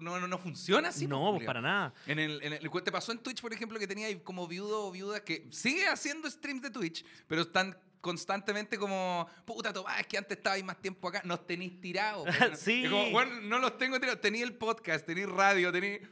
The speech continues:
Speaker 1: ustedes no van a ver las otras cosas que hacemos,
Speaker 2: <laughs> Sí, es
Speaker 1: culiao".
Speaker 2: que es, yo tuve la misma conversación en un momento cuando ya, bueno, lo primero que yo hice sí fue, eh, desa-, o sea, no deshabilitar, pero no incentivo para nada las suscripciones, porque siento que
Speaker 1: Ya.
Speaker 2: como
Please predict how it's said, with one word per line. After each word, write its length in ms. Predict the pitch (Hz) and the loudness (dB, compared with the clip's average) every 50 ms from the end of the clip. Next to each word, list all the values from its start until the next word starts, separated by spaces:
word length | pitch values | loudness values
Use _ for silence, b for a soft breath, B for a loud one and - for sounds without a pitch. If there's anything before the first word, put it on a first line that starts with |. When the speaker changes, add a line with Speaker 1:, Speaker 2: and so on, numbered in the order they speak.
| B B B | B B B
Speaker 1:
ustedes 540 | - 190 185 185 185 190 247 285 311 349 349 311 | -4 -4 -4 -4 -4 0 0 2 4 2 2 2
no 140 | 311 302 | 0 2
van 180 | 294 294 302 277 208 | 4 4 4 6 6
a 260 | 208 - 285 294 285 | 6 6 8 6 6
ver 140 | 392 - - - | 6 4 8 10
las 120 | 466 494 | 10 10
otras 300 | 508 523 523 539 539 - - | 10 12 12 12 12 12 12
cosas 240 | - - - 285 226 | 12 12 12 10 6
que 140 | - 220 | 0 -4
hacemos, 380 | 202 170 - - 214 226 311 - | -4 -4 0 0 0 0 0 -2
Speaker 2:
<laughs> 60 | - 190 | 0 0
Sí, 60 | 214 | 0
es 60 | - | 2
Speaker 1:
culiao". 40 | - 220 226 202 | 2 -2 0 0
Speaker 2:
que 60 | 190 | 0
es, 80 | - - 196 202 | -2 -2 -8 0
yo 220 | 180 214 214 220 214 | 2 2 2 2 2
tuve 220 | 220 220 226 226 220 | 0 0 2 4 4
la 100 | 202 185 | 4 4
misma 340 | 208 233 262 277 269 269 262 | 2 0 -2 -2 -4 -4 -4
conversación 560 | 254 247 226 233 - - 196 - - 135 123 | -4 -4 -4 -4 -4 -4 -10 -4 -4 -2 -2
en 100 | 120 135 | -2 -4
un 60 | 151 165 | -4 -4
momento 340 | 165 170 180 185 180 208 185 | -2 -2 -2 0 0 0 0
cuando 260 | 175 165 165 160 160 | 0 0 0 0 0
ya, 920 | 147 156 156 160 170 170 170 170 165 165 165 165 160 156 156 151 151 147 139 143 | 2 4 4 6 6 6 6 6 6 6 6 4 4 4 2 2 0 -2 0 0
bueno, 200 | 151 139 135 127 127 135 | 0 0 0 -2 -6 -4
lo 120 | 147 147 135 | -4 -2 -2
primero 260 | 170 190 240 269 285 | 0 -2 0 -2 -2
que 80 | 277 | -4
yo 100 | 262 277 | -4 -2
hice 220 | 294 294 302 - 262 | -4 -4 -6 -6 -10
sí 240 | - - 294 302 285 | -8 -8 -8 -8 -8
fue, 600 | - - 254 247 254 262 262 269 269 269 262 - | -6 -2 0 2 2 2 0 0 -2 -6 -6 -6
eh, 500 | - 180 180 180 180 180 175 175 170 170 156 | -2 -2 0 2 2 2 2 0 0 -2 -4
desa-, 200 | 170 - - 165 | -6 -6 -6 -8
o 40 | 147 | -6
sea, 120 | - 147 | -4 -2
no 80 | 151 165 | -2 -2
deshabilitar, 540 | 180 160 190 175 160 147 143 165 175 165 | -2 -2 -2 -2 -2 0 0 0 0 0
pero 320 | - 147 139 139 135 123 B B B B B B B | -2 -4 -2 -2 -4 -4 B B B B B B B
no 120 | 151 156 180 | -4 -2 -2
incentivo 380 | 175 - 190 160 170 190 196 | -2 -2 -4 -4 0 0 0
para 140 | 185 175 170 | 2 2 2
nada 140 | 165 170 185 | 2 2 2
las 100 | 196 - | 0 0
suscripciones, 600 | 202 170 - 185 156 - - 190 135 113 98 - | -2 -6 -6 -6 -6 -2 0 0 0 0 -2 -6
porque 240 | - 123 120 147 131 | -8 -8 -8 -8 -6
siento 340 | - 165 170 165 165 180 160 | -4 -4 -6 -2 -4 -4 0
que 140 | 160 165 165 | 2 2 2
Speaker 1:
Ya. 60 | 202 104 | 2 0
Speaker 2:
como 260 | 135 131 127 123 | -2 -2 -2 -4